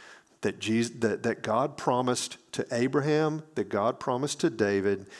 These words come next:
We are living in days of fulfillment. The kingdom of God is," uh, or he's saying the time is fulfilled. And secondly, he says, "The kingdom of God is at hand." It's very near. In other words,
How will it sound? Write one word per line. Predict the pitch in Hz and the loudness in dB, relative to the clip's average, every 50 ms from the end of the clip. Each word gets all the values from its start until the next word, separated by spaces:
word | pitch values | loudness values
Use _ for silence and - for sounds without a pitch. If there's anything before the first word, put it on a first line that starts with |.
| - - - - _ | -20 -20 -20 -20 _
We | - 107 95 98 104 107 113 | -14 -12 -4 0 2 4 6
are | 127 143 147 | 6 4 4
living | 143 127 110 104 98 113 107 107 113 110 - | 4 4 4 4 4 2 0 0 -2 -4 -4
in | 135 123 110 98 | -4 -4 -4 0
days | - 107 98 98 101 95 98 101 - - - - - - | 0 0 2 2 2 2 2 0 0 -2 -4 -4 -6 -6
of | 117 - | -6 -4
fulfillment. | - - 123 104 - - 107 92 95 92 90 - - - - - | -4 -4 -4 -4 -2 -2 -2 -2 -4 -6 -8 -10 -14 -16 -8 -8
The | 120 | -8
kingdom | - - - - 135 123 135 139 147 156 156 156 147 139 - - _ - | -8 -6 -6 -4 -2 0 2 2 2 0 0 -2 -6 -8 -12 -8 _ -4
of | 131 - - | -4 -4 -2
God | - 107 90 90 90 90 95 98 95 113 - - - - - - - - - _ _ _ - | -2 0 2 2 2 2 2 0 -2 -8 -14 -18 -20 -20 -20 -20 -20 -20 -20 _ _ _ -2
is," | 120 110 104 101 101 101 - - - - - _ _ _ _ - | 0 0 2 0 0 0 -2 -2 -4 -6 -12 _ _ _ _ -8
uh, | 104 90 - | -8 -6 -4
or | 117 110 107 107 104 104 | -2 0 2 2 0 0
he's | 107 101 | -2 0
saying | - 135 117 110 98 | 2 2 2 2 0
the | 98 95 | -2 -4
time | - - 135 131 139 156 156 165 | -2 0 0 2 2 2 0 0
is | - 147 139 - | -2 -2 -2 0
fulfilled. | - - 139 - - 143 123 101 92 87 90 - - - - - _ _ _ _ _ _ _ _ _ - - - - | 2 0 0 2 2 2 2 2 0 -2 -6 -12 -16 -20 -20 -20 _ _ _ _ _ _ _ _ _ -16 -14 -8 -4
And | 139 | -2
secondly, | - - 175 170 175 - 151 135 131 127 | 2 4 4 4 4 4 2 4 4 4
he | 113 120 | 4 2
says, | 110 - 131 107 98 92 - | 2 2 2 2 2 0 -2
"The | - | -2
kingdom | - - - 143 147 170 185 180 | -4 -2 0 2 2 2 2 2
of | 180 - | 0 0
God | - 123 95 104 110 113 113 117 - - - - - - - - - _ _ - | 0 2 2 4 4 4 2 -2 -8 -16 -18 -16 -16 -16 -18 -20 -20 _ _ 0
is | 120 - - | 0 0 0
at | 92 - | -2 -6
hand." | - - 139 117 90 85 82 - - - - - - _ - _ _ - - _ _ - _ _ - | -10 -8 -8 -8 -8 -10 -12 -16 -16 -20 -20 -20 -20 _ -20 _ _ -20 -20 _ _ -20 _ _ -10
It's | 107 104 - - | -10 -8 -8 -8
very | - 113 110 107 107 110 113 110 | -4 -2 0 2 2 2 2 2
near. | 107 104 95 85 87 - - - - - - | 0 0 0 -2 -4 -8 -10 -16 -20 -12 -6
In | 113 113 | -2 0
other | 110 110 104 104 | 0 2 2 2
words, | 104 104 104 101 - - | 2 2 2 0 -2 -8